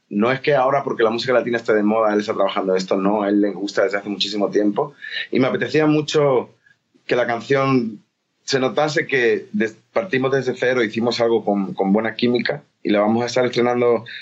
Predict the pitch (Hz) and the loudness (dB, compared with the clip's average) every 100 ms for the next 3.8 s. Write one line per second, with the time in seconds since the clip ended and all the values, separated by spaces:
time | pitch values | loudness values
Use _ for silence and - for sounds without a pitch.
0 | - - - 117 131 135 117 - 104 117 | -16 -10 -2 0 2 2 0 -2 -2 -2
1 | 139 143 135 113 117 127 - 131 143 143 | 0 0 0 -2 -2 -2 -2 0 2 2
2 | 120 117 - - - - 143 - 135 123 | 0 -6 -6 -4 -2 0 0 0 0 0
3 | 110 113 120 123 120 107 98 90 | 2 2 2 2 2 0 -2 -6